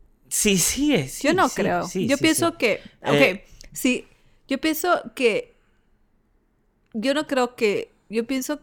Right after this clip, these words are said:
Speaker 2: cuando los padres son abusivos y maltratan a los hijos,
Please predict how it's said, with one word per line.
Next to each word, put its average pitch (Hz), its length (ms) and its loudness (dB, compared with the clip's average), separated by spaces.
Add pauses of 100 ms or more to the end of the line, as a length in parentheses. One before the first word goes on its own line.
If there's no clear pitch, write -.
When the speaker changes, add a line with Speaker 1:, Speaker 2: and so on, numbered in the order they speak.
(100)
Speaker 2:
cuando 202 380 0
los 180 220 -4
padres 220 420 2
son 208 280 0
abusivos 196 800 -4 (1300)
y 208 120 -2
maltratan 208 580 2
a 208 80 2
los - 220 -6
hijos, 233 600 -4